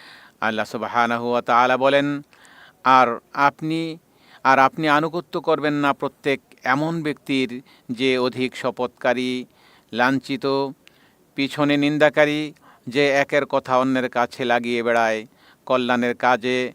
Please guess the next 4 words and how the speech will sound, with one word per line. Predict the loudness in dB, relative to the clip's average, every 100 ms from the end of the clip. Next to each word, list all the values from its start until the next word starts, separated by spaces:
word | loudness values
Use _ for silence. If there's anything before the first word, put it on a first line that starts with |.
| _ _ _ _ -14
বাধা | -2 2 4 2 0
দানকারী, | 0 0 -2 -2 -2 -6 -10 _ -18
সীমা | -6 0 0
লঙ্ঘনকারী, | 2 0 -2 -4 -4 -2 -2 -6 -12